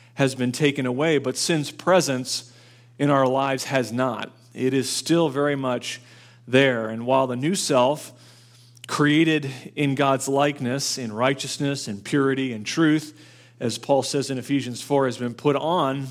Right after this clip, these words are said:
nevertheless, the old self, which is corrupted with its deceitful desires, still remains, and it seeks to bring us to heel,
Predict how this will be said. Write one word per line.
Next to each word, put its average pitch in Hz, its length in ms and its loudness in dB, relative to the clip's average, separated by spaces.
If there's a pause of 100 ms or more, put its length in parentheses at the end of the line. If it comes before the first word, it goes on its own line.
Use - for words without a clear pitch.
nevertheless, 151 760 2
the 147 140 4
old 190 260 2
self, 139 640 0 (240)
which 139 240 0
is 135 140 -2
corrupted 165 580 2
with 127 240 -2
its 139 180 -2
deceitful 139 520 -2
desires, 135 760 -2 (400)
still 165 720 4
remains, 139 800 -2 (480)
and 135 400 0
it 147 300 -2
seeks 180 400 0
to 139 120 -2
bring 151 260 0
us 139 160 -4
to 143 120 -4
heel, 139 640 0